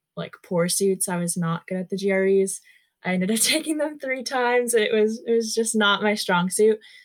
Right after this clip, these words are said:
So I looked at schools that didn't either, they either didn't look at the G R Es or they didn't, like, it wasn't very high on their priority list. So if there's some, like, a weakness that you feels in your application,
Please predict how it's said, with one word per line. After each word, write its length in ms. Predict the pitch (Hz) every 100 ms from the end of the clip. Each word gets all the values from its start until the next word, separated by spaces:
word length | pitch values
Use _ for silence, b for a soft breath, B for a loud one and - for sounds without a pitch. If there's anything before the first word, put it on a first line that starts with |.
| B
So 340 | - 202 190 170
I 160 | 180 196
looked 260 | 214 220
at 200 | 226 190
schools 640 | - - 196 185 185 190 -
that 440 | 185 175 170 170 - _ _ _ _ 180
didn't 460 | 175 196 202 190 170
either, 520 | 196 185 175 170 165 -
they 100 | 208
either 200 | 202 190
didn't 420 | 175 196 196 170
look 200 | 180 202
at 120 | 254
the 80 | 254
G 160 | 240 254
R 140 | 240
Es 340 | 247 247 247 -
or 180 | 196 190
they 180 | 185 180
didn't, 560 | 170 185 185 180 180 - _ -
like, 320 | - - - -
it 100 | 208
wasn't 320 | 196 190 170
very 220 | 185 180
high 280 | 185 170 165
on 140 | 170
their 160 | 175 175
priority 480 | 170 180 180 180 185
list. 400 | 185 185 - - b b -
So 140 | 220
if 120 | 208
there's 280 | 226 214 202
some, 240 | 214 202 196
like, 140 | 202
a 100 | 202
weakness 460 | 185 180 - 190 -
that 160 | 190 180
you 100 | 190
feels 360 | 202 185 190
in 120 | - 185
your 100 | 180
application, 840 | 175 175 - 165 170 214 214